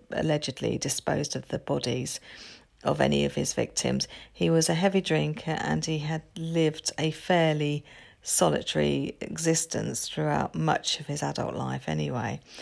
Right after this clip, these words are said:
especially after his relationship with David broke down. He also seemed to be a selfish man who would put his needs before anyone else's.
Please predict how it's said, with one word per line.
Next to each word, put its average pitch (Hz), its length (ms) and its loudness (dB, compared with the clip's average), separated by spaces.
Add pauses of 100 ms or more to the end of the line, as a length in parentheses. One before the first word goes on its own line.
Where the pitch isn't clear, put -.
(280)
especially 180 600 6
after 151 320 0
his 147 160 0
relationship 156 680 0
with 151 140 -6
David 143 400 -2
broke - 240 0
down. - 300 -4 (440)
He 208 140 8
also 214 320 6
seemed 185 360 0
to 170 420 -2
be 165 240 -2
a 160 60 -2
selfish 160 480 0
man 160 260 -2
who 170 240 -2
would 165 180 2 (320)
put - 160 2
his 160 320 2
needs 147 260 0
before 160 400 -2
anyone 156 300 0
else's. - 680 -4